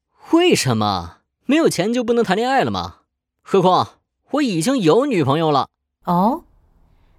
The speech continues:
Speaker 2: 那既然你已经有女朋友了，还天天玩游戏，不好好工作？
Speaker 1: 妈，您太势利了，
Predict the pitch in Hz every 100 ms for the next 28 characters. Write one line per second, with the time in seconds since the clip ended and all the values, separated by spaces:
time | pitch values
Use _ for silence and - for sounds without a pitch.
0 | - 381 - 349 233 262 277 339 254 302
1 | 277 196 269 381 180 165 151 160 147 127
2 | - _ _ - 220 254 370 - 220 185
3 | 214 165 156 175 170 - 185 170 170 156
4 | 156 165 185 180 196 127 - _ _ _
5 | _ _ _ _ - 139 135 - - _
6 | _ _ - 262 285 330 143 - 220 104
7 | 92 92 -